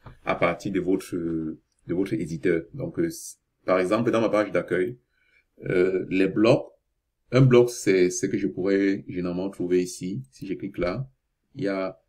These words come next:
les, les blocs qui sont là. Donc, je peux écri-, et, et utiliser différents blocs pour pouvoir rendre dynamique, pour pouvoir rendre dynamique ma page. Donc, l'avantage avec, euh,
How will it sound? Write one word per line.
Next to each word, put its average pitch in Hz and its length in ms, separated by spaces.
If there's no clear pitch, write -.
les, 82 280
les 85 140
blocs 90 280
qui 104 60
sont 92 180
là. 87 160
Donc, 85 160
je 82 60
peux - 380
écri-, - 320
et, 87 240
et 92 100
utiliser 95 280
différents 90 400
blocs 90 300
pour - 120
pouvoir 92 320
rendre 95 220
dynamique, 87 520
pour - 80
pouvoir 110 280
rendre 110 180
dynamique 90 320
ma 90 120
page. 85 400
Donc, - 240
l'avantage 139 440
avec, 143 300
euh, 135 480